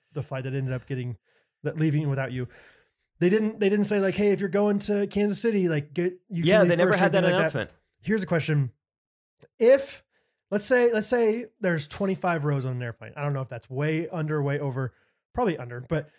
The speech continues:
Speaker 1: let's say you're in row twenty-three out of twenty-five. You're in the back and you're on the aisle seat and they didn't make the announcement, but you're like, <sighs> "I just need to get to that front." Do you think you could time it to the point where, like, you could get up there, like, before everyone?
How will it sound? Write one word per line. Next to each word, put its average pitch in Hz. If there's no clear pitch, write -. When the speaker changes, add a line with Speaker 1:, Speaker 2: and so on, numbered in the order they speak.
Speaker 1:
let's 190
say 254
you're 233
in 202
row 180
twenty-three 170
out 123
of 120
twenty-five. 135
You're 175
in 233
the 190
back 131
and 151
you're 147
on 143
the 139
aisle 190
seat 190
and 151
they 147
didn't 202
make 196
the 196
announcement, 160
but 151
you're 139
like, 120
<sighs> -
"I 135
just 110
need 135
to 127
get 127
to 117
that 127
front." 131
Do 147
you 143
think 170
you 165
could 147
time 160
it 185
to 156
the 147
point 151
where, 147
like, 139
you 151
could 147
get 139
up 135
there, 151
like, 147
before 147
everyone? 156